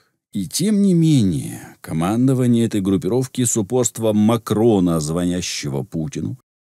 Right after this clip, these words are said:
продолжает таскать сюда дополнительные запасы боеприпасов,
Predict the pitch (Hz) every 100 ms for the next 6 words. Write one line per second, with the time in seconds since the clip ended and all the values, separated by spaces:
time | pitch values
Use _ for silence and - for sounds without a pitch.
0 | _ - 107 110 110 110 156 143 - 120
1 | - - 143 143 - 131 127 95 117 120
2 | 123 110 107 98 92 85 98 95 - 80
3 | 78 71 76 85 120 - 123 -